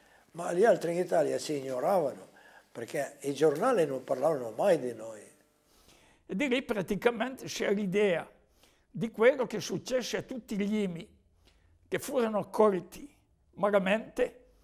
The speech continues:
Speaker 2: indifferentemente, piuttosto in certi ambienti addirittura guardati con sospetto, come fossero degli imboscati.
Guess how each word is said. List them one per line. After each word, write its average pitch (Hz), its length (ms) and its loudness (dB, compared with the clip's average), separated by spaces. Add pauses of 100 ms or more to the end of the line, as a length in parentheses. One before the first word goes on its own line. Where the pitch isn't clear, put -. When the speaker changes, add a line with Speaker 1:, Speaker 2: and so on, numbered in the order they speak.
(460)
Speaker 2:
indifferentemente, 214 1160 -2
piuttosto - 600 0
in 160 120 -8
certi 208 300 -4
ambienti 185 400 -2
addirittura 175 580 -2
guardati 175 600 -6
con 170 180 -10
sospetto, - 640 -8 (760)
come 185 220 -6
fossero 190 380 -2
degli 175 200 -2
imboscati. 185 880 -4